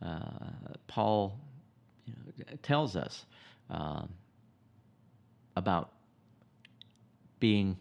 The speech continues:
a part of God's family. "Grace and peace to you from God our Father and the Lord Jesus Christ. Praise be to the God and Father of our Lord Jesus Christ,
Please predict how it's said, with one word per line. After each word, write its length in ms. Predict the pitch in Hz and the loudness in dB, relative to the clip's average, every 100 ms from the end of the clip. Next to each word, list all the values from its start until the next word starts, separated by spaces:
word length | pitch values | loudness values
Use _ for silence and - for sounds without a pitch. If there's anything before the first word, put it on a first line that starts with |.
| - | -8
a 60 | - | -14
part 360 | - 87 85 - | 0 2 2 -4
of 120 | - | -4
God's 400 | 80 76 - - | -2 0 -4 -6
family. 440 | 78 78 69 76 85 | -4 -4 -4 -6 -2
"Grace 400 | 104 117 127 - | 4 4 4 0
and 140 | 110 | -2
peace 300 | 123 113 - | 0 -2 -2
to 120 | - | -2
you 300 | 98 104 107 | 2 6 4
from 260 | 104 - 87 | 2 -2 -2
God 260 | 92 98 95 | 4 4 2
our 100 | 92 | -2
Father 420 | - 110 113 110 | 2 2 2 0
and 160 | 90 | 0
the 80 | 90 | 0
Lord 480 | 90 95 101 98 101 | 0 2 2 2 -2
Jesus 400 | - 92 92 85 | -2 -2 -2 -6
Christ. 500 | - 90 80 82 - - - - - | -4 -2 -2 -4 -12 -18 -20 -14 2
Praise 260 | 135 139 | 4 4
be 220 | - 123 | 4 2
to 140 | 120 98 | 2 0
the 100 | 90 | 2
God 300 | 101 104 104 | 4 6 4
and 160 | 98 87 | 2 0
Father 380 | 92 90 90 | 2 2 2
of 120 | 85 85 | 2 0
our 160 | 85 | 0
Lord 320 | - 87 85 | 0 0 -2
Jesus 420 | - 80 80 82 - | 0 -2 -2 -8 -10
Christ, 420 | - 80 71 | -6 -4 -4